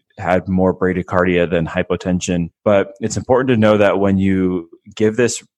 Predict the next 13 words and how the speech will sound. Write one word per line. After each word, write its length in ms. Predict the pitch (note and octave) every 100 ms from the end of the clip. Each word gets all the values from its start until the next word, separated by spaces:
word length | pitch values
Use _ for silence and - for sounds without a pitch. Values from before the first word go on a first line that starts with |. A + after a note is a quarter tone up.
| -
rapidly, 560 | F2+ F2+ - A#2 C3
so 140 | C3 A#2
when 100 | G2+
you 100 | G2
give 140 | A#2
a 80 | G#2+
bolus 420 | F#2+ F#2+ G2 -
of 160 | F2+ -
this, 360 | F2+ F2+ - - - _
you 140 | A2+
may 280 | G#2 G2+ G#2+
actually 460 | A#2 - - C#3+ C3
see 640 | - - A2 G#2 G2+ F#2+